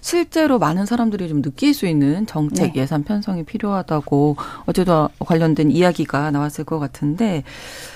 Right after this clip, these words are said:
Speaker 1: 자, 이틀 전에, 예, 역시 국회에서 여성단체 협의회가 주최했던 저출산 문제 해결 방안 대토론회도 있었는데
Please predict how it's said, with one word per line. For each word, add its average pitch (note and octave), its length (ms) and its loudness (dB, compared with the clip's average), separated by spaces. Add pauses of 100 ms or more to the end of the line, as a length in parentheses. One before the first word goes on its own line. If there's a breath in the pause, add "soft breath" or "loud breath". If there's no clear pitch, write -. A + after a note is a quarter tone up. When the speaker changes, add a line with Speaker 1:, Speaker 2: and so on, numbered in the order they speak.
Speaker 1:
자, F#3 100 0
이틀 D4 360 2
전에, B3+ 640 6
예, D3+ 160 4
역시 D#3 200 0
국회에서 A3 560 4
여성단체 G#3 760 4
협의회가 G3+ 520 -2
주최했던 E3+ 640 -4
저출산 A3+ 840 0
문제 D#3 360 0
해결 A3 360 0
방안 E3 240 0
대토론회도 D#3+ 960 0
있었는데 C3+ 500 0